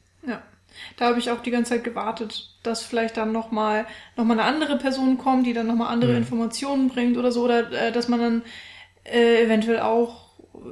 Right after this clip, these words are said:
Speaker 1: die Anfangsgeschichte mitbekommt.
Speaker 2: Ja.
Speaker 1: Äh, wie ist denn dieses Monster überhaupt erschaffen worden und dass daraus dann noch mal ein bisschen mehr Klarheit oder so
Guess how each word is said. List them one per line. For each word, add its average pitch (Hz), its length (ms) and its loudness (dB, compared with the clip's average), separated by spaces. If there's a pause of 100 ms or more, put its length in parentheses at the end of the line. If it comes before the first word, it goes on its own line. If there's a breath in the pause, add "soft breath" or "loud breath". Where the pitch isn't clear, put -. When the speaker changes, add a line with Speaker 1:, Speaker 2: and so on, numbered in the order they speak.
(120)
Speaker 1:
die 240 120 -4
Anfangsgeschichte 262 800 -2
mitbekommt. 214 760 -4
Speaker 2:
Ja. 233 60 -4 (180)
Speaker 1:
Äh, 214 160 -4
wie 247 260 4
ist 254 200 0
denn 240 100 0
dieses 226 260 -2
Monster 240 240 0
überhaupt 220 220 -4
erschaffen 240 460 0
worden 208 220 0
und 208 100 -2
dass 214 200 -4
daraus 226 400 -4
dann 220 160 -2
noch 220 180 -2
mal 214 320 0 (800 loud breath)
ein 208 80 -2
bisschen 240 340 0
mehr 220 120 2
Klarheit 262 720 4
oder 240 200 0
so 240 400 -4